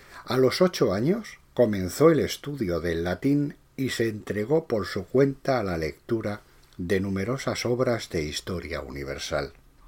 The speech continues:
En pocos años hubo de recorrer el estudio de gran parte de la literatura griega y latina. Sentado a la misma mesa de trabajo de su padre o en largos paseos con él,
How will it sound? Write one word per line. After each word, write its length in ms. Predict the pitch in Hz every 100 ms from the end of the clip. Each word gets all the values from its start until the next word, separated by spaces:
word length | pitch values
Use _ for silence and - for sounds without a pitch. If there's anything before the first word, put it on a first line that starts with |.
| - - _ _ _ _
En 200 | 104 113
pocos 420 | - 165 110 110
años 360 | 151 156 147 -
hubo 200 | 151 160
de 140 | 131 120
recorrer 540 | 107 - 98 123 123
el 160 | 110 82
estudio 560 | 76 - 127 113 110
de 120 | 85
gran 340 | 82 98 107 85
parte 440 | 104 101 - 95
de 120 | 90
la 120 | 82 78
literatura 760 | 73 95 78 71 95 87 85
griega 500 | - 78 82 73 71
y 80 | 80
latina. 580 | 69 - 82 73 76 - _ _ _ _ - - - - - - - _ _ - -
Sentado 640 | 98 90 123 123 139 139
a 80 | 95
la 120 | 80
misma 380 | 95 98 90 85
mesa 300 | 90 - 87
de 140 | 80
trabajo 460 | - 76 80 - 67
de 120 | 71
su 160 | - 73
padre 460 | 107 98 101 131
o 220 | 113 73
en 140 | 71 76
largos 500 | 104 104 104 98 -
paseos 580 | 78 78 104 90 76 -
con 220 | 82 104
él, 220 | 107